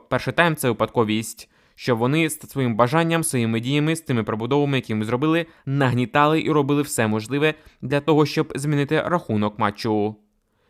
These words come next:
Я подякував гравцям після гри за ставлення в другому таймі і зробив акцент на тому, що ми маємо діяти с-, так з самого початку,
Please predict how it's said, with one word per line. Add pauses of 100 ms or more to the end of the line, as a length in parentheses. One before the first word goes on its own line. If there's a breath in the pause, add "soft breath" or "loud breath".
(120)
Я
подякував
гравцям
після
гри
за
ставлення
в
другому
таймі (200 loud breath)
і
зробив
акцент
на
тому,
що
ми
маємо
діяти
с-,
так
з
самого
початку,